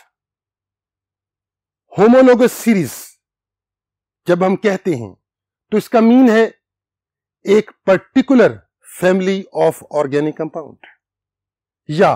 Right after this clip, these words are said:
एक पर्टिकुलर group of organic compounds। Homologous series, group of organic compounds having similar chemical properties,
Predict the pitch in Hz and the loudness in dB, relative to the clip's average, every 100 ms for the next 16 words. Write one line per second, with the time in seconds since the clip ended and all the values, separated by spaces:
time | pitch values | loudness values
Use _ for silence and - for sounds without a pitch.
0 | 82 _ _ _ _ 202 226 _ - 202 | -4 _ _ _ _ -2 -2 _ 0 0
1 | - 269 269 262 165 107 _ 110 95 247 | 0 -2 2 2 2 -2 _ -18 0 2
2 | - - - _ - 160 165 - - 143 | 2 -2 -20 _ -2 0 0 -4 -6 -6
3 | 117 135 143 160 - 214 240 220 123 - | -4 -6 -6 -8 -10 -12 -12 -18 -18 -20
4 | - _ _ _ _ _ _ _ _ _ | -20 _ _ _ _ _ _ _ _ _
5 | _ _ _ _ _ _ _ _ _ _ | _ _ _ _ _ _ _ _ _ _
6 | _ _ _ _ _ _ 190 254 269 240 | _ _ _ _ _ _ 0 2 4 2
7 | - 170 101 - - _ _ _ _ _ | -2 -6 -8 -16 -20 _ _ _ _ _
8 | _ _ _ _ _ _ _ _ _ _ | _ _ _ _ _ _ _ _ _ _
9 | - 92 190 285 - 277 - - 202 190 | -20 -4 0 2 2 -2 -2 -4 -2 0
10 | 233 277 294 302 320 262 - - _ _ | 0 0 0 -2 -2 -4 -10 -20 _ _
11 | _ _ _ 190 220 285 277 - - - | _ _ _ -2 0 2 0 -4 -10 0
12 | 285 311 311 302 - 254 254 240 226 214 | 4 4 4 0 0 0 2 0 -6 -8
13 | 196 160 131 | -8 -12 -14